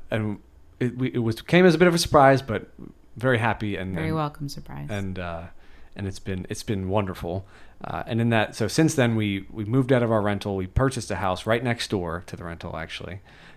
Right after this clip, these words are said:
Speaker 1: and, uh, and so, so that's kinda where we're at these days. We have a, a thirteen-month-old who's just figuring out how to walk, and it
Speaker 2: Yes.
Speaker 1: is awesome.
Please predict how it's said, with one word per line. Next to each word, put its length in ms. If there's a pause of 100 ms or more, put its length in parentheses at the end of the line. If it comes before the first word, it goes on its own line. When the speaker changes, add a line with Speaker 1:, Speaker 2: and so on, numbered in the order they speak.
(140)
Speaker 1:
and, 260
uh, 280 (420)
and 140
so, 400 (240)
so 100
that's 160
kinda 220
where 160
we're 140
at 180
these 180
days. 260
We 100
have 200
a, 180 (360)
a 280 (420)
thirteen-month-old 720
who's 280 (540)
just 300
figuring 320
out 160
how 100
to 80
walk, 400
and 140
it 120
Speaker 2:
Yes. 160
Speaker 1:
is 560
awesome. 480